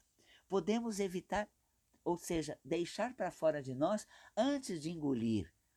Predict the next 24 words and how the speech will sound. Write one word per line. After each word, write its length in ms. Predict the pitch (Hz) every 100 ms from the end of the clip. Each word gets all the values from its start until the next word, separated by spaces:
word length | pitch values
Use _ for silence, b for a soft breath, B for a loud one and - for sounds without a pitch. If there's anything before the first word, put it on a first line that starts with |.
| _
Quais 180 | - 240
são 160 | 220
essas 300 | 196 180 147
cascas 720 | - 127 131 131 - 117 110 - -
do, 460 | 98 98 135 127 -
ou 300 | 110 123 120
obstáculos 720 | 113 104 - 151 - 131 113
do 240 | 104 139
evento? 680 | 113 92 120 135 113 - 90 - B B B B B B
A, 400 | 127 147 143 - - _
aquela 340 | 143 - 185 175
maneira 760 | 160 139 123 139 147 139 127
perigosa, 760 | - 131 127 110 123 135 123 120
delicada, 800 | 131 131 127 117 131 135 123
arriscada, 840 | 123 120 113 - - 139 143 117 117
que 160 | -
vem 220 | 117 127 131
de 80 |
um 140 | 135 120
jeito. 580 | 82 120 143 131 123 - B B B _ _ _ _
Então, 340 | - 110 127 117 B
nós 260 | 107 120 113
descascamos 1200 | 80 113 - - 107 - - 220 233 160 95 71
isso, 460 | 90 85 - 82